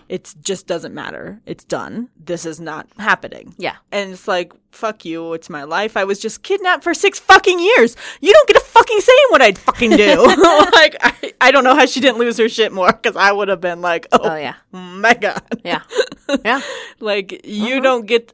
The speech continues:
Speaker 1: no one gets an input in me
Speaker 2: No.
Speaker 1: or my life ever,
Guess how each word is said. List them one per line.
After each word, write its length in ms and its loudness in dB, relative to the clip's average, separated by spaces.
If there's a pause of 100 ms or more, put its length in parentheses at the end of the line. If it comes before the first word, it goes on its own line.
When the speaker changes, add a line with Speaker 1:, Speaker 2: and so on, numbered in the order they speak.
(160)
Speaker 1:
no 200 6
one 240 0
gets 180 -6
an 80 -14
input 300 -6
in 160 -4
me 360 0 (120)
Speaker 2:
No. 100 2
Speaker 1:
or 60 0
my 160 -2
life 340 -2
ever, 440 -4